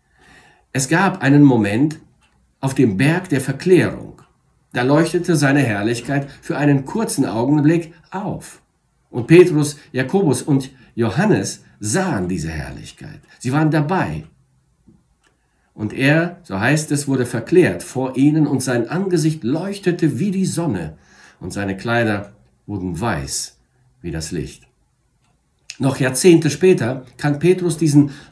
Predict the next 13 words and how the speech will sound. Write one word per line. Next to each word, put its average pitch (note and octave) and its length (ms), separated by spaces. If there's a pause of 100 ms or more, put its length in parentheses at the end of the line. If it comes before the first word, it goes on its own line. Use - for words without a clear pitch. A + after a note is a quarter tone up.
(120)
Augenblick C3 680 (300)
nicht D3 180
vergessen. E3 680 (280)
Er A#2+ 100
schreibt F#3 420
in A#2+ 120
seinem B2+ 260
letzten C#3+ 400
Brief, C#3 400
kurz F#3+ 240
vor - 140
seinem B2 320
Tod: C#3+ 340